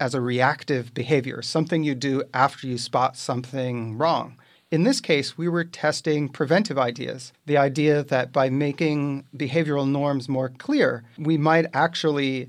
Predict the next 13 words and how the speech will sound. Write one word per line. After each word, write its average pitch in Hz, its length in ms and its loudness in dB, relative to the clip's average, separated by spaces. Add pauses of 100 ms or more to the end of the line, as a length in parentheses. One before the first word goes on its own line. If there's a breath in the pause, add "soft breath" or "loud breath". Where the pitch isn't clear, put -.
(120)
prevent 151 460 4
some 160 240 0
of 139 60 0
the 131 80 -2
problems 127 640 -2
that 143 200 -2
moderators 139 640 2
otherwise 131 500 0
have 127 320 -6
to 139 60 -8
clean 131 280 -4
up 127 200 -4
later. 127 360 -6